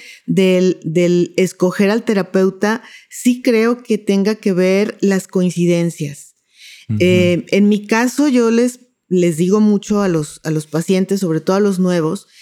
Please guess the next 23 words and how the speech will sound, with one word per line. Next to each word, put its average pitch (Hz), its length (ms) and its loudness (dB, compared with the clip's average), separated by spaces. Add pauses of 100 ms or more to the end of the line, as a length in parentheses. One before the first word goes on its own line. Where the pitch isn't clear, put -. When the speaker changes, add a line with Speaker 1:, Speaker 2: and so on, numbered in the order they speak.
(280)
Speaker 1:
que 196 160 0
si 202 120 0
vienen 220 360 2
para 226 240 -2
que 185 200 -2
yo 190 540 0
les 175 360 0
dé 180 180 2
una 202 200 2
sobadita 180 760 0
o 170 80 2
un 170 100 0
masaje 196 540 0
almático, 175 960 0 (260)
eh, 180 280 0
una 214 200 2
spa 220 380 -2
espiritual, 208 800 -2
pues 202 160 0
se 196 80 0
equivocaron 180 640 0
de 214 100 2
lugar. 175 400 -2